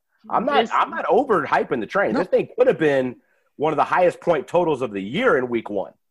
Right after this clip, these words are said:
Speaker 1: He could have
Speaker 2: Yes.
Speaker 1: four touchdowns. He had five carries from the one-yard line.
Speaker 3: Yeah.
Speaker 1: And didn't get any of them.
Speaker 2: I
Speaker 1: The
Speaker 2: know.
Speaker 1: one touchdown he had was spectacular. But he
Speaker 2: Yeah.
Speaker 1: didn't get any
Speaker 2: He
Speaker 1: of them from the one-yard line. This, I mean, what could have been a four-touchdown night?
Speaker 3: I know. I,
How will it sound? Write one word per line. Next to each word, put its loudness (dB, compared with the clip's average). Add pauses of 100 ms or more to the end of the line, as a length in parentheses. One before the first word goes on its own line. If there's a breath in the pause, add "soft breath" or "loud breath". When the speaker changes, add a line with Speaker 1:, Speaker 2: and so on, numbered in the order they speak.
(240)
Speaker 1:
He -4
could 2
have 4
Speaker 2:
Yes. -4
Speaker 1:
four -10 (120)
touchdowns. -4 (160)
He -6
had 0
five -4
carries 0
from -10
the -4
one-yard -2
line. -6 (320)
Speaker 3:
Yeah. -10 (520)
Speaker 1:
And -8
didn't -6
get 2
any 2
of 0
them. -20 (580)
Speaker 2:
I 0
Speaker 1:
The 0
Speaker 2:
know. -2
Speaker 1:
one 0
touchdown -2
he 0
had 2
was -4
spectacular. -10 (720)
But -2
he 0
Speaker 2:
Yeah. -2
Speaker 1:
didn't 0
get 2
any 4
Speaker 2:
He 4
Speaker 1:
of 4
them -10
from -2
the 2
one-yard 2
line. -2
This, -4
I 0
mean, -2
what -6
could -2
have 0
been -2
a -2
four-touchdown -4
night? -6 (240)
Speaker 3:
I -6
know. -2
I, -4